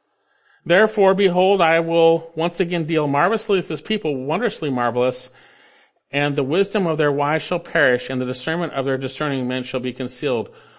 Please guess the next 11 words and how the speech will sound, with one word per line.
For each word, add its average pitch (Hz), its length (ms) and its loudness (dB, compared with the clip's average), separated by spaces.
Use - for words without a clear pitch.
Woe 185 480 4
to 294 240 -4
those 196 420 2
who 160 120 0
deeply 156 460 -4
hide 180 300 0
their 220 140 0
plans 160 400 -4
from 151 300 -4
the 143 80 -4
Lord, 104 600 -4